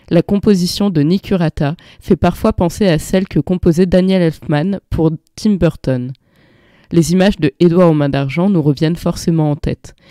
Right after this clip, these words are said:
tout autant que celles de Big Fish quand notre jeune héros tente d'entrer dans un cirque pour se faire un peu d'argent.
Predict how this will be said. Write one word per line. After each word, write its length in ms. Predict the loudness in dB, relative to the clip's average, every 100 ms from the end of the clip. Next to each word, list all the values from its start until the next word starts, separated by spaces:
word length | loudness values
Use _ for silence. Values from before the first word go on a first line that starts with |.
| -4
tout 200 | 0 2
autant 320 | 2 2 -2
que 120 | -2
celles 300 | -2 0 0
de 100 | 0
Big 220 | -2 -4 -8
Fish 400 | -4 -4 -4 -4
quand 160 | -2
notre 260 | 0 0 -2
jeune 280 | 2 2 2
héros 280 | 2 2
tente 320 | 2 0 2 2
d'entrer 320 | 0 0 0
dans 240 | 0 0
un 60 | -4
cirque 320 | -4 -6 -6 -6
pour 140 | -4
se 120 | 0
faire 240 | 0 2 0
un 80 | 0
peu 140 | 0
d'argent. 380 | 0 -4 -8